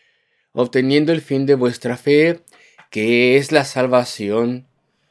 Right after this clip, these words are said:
de vuestras almas. Miren aquí la palabra que dice la salvación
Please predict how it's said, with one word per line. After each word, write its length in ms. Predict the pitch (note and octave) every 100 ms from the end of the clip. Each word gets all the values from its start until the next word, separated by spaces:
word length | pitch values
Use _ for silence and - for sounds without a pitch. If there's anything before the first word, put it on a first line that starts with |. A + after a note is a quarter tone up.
| _
de 480 | _ - G#2+ B2+ D3
vuestras 560 | C#3+ A#2+ B2 D3 D3 -
almas. 560 | A3 G#3 G#2+ F#2+ - _ _ _ _ _ _
Miren 460 | A2 C3 D3 C#3+
aquí 420 | A#2 G#2+ B2 A#2+ A#2+
la 340 | G#2+ G#2+ G#2
palabra 800 | A#2 A2+ B2+ C#3 A#2 G#2+ B2 _ _ _
que 140 | _ A#2+
dice 240 | B2+ -
la 140 | A2+ G#2
salvación 1160 | - A2 A2+ A2+ - C#3 C#3+ B2+ A2 B2+ C3